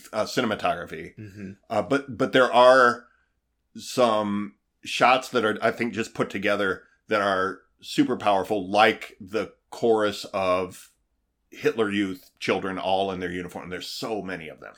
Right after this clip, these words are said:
Speaker 1: It's like every child in the town.
Speaker 2: And, and it starts with just,
Speaker 1: Yeah,
Speaker 2: we're
Speaker 1: they,
Speaker 2: zoomed
Speaker 1: right.
Speaker 2: in on
Speaker 1: They,
Speaker 2: Liesel,
Speaker 1: they
Speaker 2: and
Speaker 1: pu-,
Speaker 2: then
Speaker 1: they
Speaker 2: we
Speaker 1: pull out. I think that's a great shot. And it's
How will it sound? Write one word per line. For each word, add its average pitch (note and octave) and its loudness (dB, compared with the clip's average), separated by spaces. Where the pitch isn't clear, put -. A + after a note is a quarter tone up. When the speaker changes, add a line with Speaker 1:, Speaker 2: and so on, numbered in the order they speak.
Speaker 1:
It's A2 -10
like A2+ -6
every A2 -2
child F#2+ -6
in E2 -12
the F2 -14
town. G#2+ -8
Speaker 2:
And, B2 -6
and C3+ 0
it A#2+ -2
starts G3 -2
with - -6
just, - -4
Speaker 1:
Yeah, A#2 4
Speaker 2:
we're A#2+ 2
Speaker 1:
they, D3+ 12
Speaker 2:
zoomed C#3 2
Speaker 1:
right. D3+ 12
Speaker 2:
in A2+ 4
on A2+ 0
Speaker 1:
They, B2 2
Speaker 2:
Liesel, A#2 0
Speaker 1:
they B2+ 6
Speaker 2:
and G#2 -4
Speaker 1:
pu-, G#2 0
Speaker 2:
then G#2+ -2
Speaker 1:
they A#2 6
Speaker 2:
we G#2 -4
Speaker 1:
pull A#2+ 6
out. A2 6
I F#2+ 0
think G#2+ -8
that's G2+ -6
a A2+ -4
great G2 -4
shot. F2+ -2
And G2 -6
it's - -10